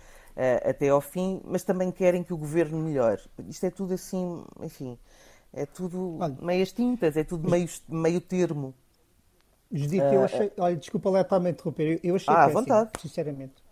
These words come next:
Speaker 2: Eu, desculpa lá, eu achei péssima. Hum, naquela, naquela questão, quando ele diz,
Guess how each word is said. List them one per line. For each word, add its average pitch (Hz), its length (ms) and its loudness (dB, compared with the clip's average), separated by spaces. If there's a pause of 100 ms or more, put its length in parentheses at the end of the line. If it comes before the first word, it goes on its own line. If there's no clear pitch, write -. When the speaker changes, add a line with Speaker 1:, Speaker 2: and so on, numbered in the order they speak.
(260)
Speaker 2:
Eu, 190 200 0
desculpa 185 420 0
lá, 160 180 2
eu 160 120 -2
achei 170 180 -4
péssima. 156 440 -2
Hum, 147 1080 -4 (240)
naquela, 180 540 0
naquela 185 360 0
questão, 170 380 -6 (300)
quando 185 160 -2
ele 185 160 2
diz, 165 100 -6